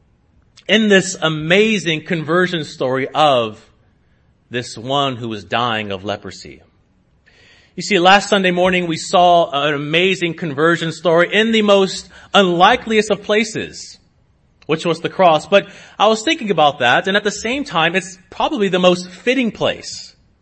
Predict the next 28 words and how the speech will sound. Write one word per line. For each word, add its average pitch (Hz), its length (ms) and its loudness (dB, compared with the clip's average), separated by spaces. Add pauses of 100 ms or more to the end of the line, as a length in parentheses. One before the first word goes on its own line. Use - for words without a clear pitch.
(380)
of 139 140 0
a 143 60 -6
conversion 120 420 -6
story. 80 520 -14 (1080)
Because 190 200 2
there 208 160 6
you 240 140 2
have 196 500 2 (1200)
Jesus 190 480 -2
Christ, 175 460 0
the 165 80 2
one 185 440 0
who 175 200 0
will 170 160 0
save 196 520 0
sinners, 131 580 -4 (260)
and 165 280 -2
standing 240 720 0
to 214 180 0
his 185 140 0
right 190 500 2
and 165 140 -4
to 185 140 -2
his 175 120 -2
left, 165 380 2
you 135 80 -6
have 139 420 -2 (180)
sinners. - 1040 -14